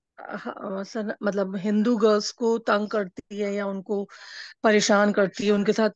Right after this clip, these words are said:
अभद्र व्यवहार वगैरह करती है, और उसके अलावा भी वो कम्युनिटी बहुत, अ, मतलब नेगेटिव वो फैला रही है दुनिया में, तो क्या ये सब भी कृष्णा की इच्छा से ही हो रहा है?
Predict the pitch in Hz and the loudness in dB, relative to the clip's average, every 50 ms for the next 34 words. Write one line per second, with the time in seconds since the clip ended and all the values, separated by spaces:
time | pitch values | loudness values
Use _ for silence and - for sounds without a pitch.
0 | - - - 190 180 214 208 185 214 214 202 196 196 185 190 185 196 202 202 208 | -2 -2 0 2 2 2 2 2 2 2 4 2 2 2 2 2 0 0 0 0
1 | 202 208 196 214 208 196 196 180 175 - 196 196 190 190 185 196 202 202 202 220 | 0 2 0 0 0 0 0 -2 -2 -4 -6 -4 -4 -2 -2 -2 0 0 0 0
2 | 226 - - 247 - - - 302 277 254 240 240 240 240 269 277 277 240 285 277 | 0 -2 -6 -8 -8 -4 -4 -2 -2 0 0 -2 -2 -2 -2 -4 -2 -2 -2 -4
3 | 254 269 254 - 262 226 240 233 240 220 233 254 226 202 196 214 196 240 240 220 | -4 -6 -6 -6 -6 -6 -4 -6 -6 -6 -8 -8 -8 -8 -8 -4 -2 -2 -2 -2
4 | _ _ _ - _ - - 208 202 190 196 196 175 202 196 180 180 _ _ - | _ _ _ -20 _ -6 -4 -2 -2 -2 -2 -2 -2 -4 -4 -4 -8 _ _ -20
5 | - - - - - _ _ - 220 208 208 208 202 202 190 190 220 196 - - | -20 -20 -20 -20 -20 _ _ -2 0 2 4 4 2 2 2 0 -2 -2 0 2
6 | 262 240 233 226 226 220 220 226 220 - - 226 202 190 190 190 196 208 196 190 | 4 4 4 2 0 0 -2 -2 -2 -4 -4 -2 -2 0 0 0 -2 -2 -2 -2
7 | 196 196 196 180 190 180 185 185 190 185 185 185 202 269 - _ - - - - | -2 -4 -4 -4 -6 -6 -6 -4 -6 -6 -6 -6 -8 -8 -10 _ -20 -20 -20 -12
8 | _ - 285 269 247 302 294 277 226 233 254 269 - - - - 311 269 269 269 | _ -2 0 2 4 4 4 4 4 4 2 2 0 -2 -2 0 0 0 2 0
9 | 330 330 294 - 285 247 - - - 302 311 302 - 311 277 - - - 302 294 | 0 0 0 -2 -4 -4 -2 -2 -2 -2 -2 0 -2 -4 -4 -4 -2 -2 -2 -2
10 | 294 - 302 294 294 302 294 294 285 277 294 311 | 0 0 0 0 2 2 2 0 0 0 -2 -4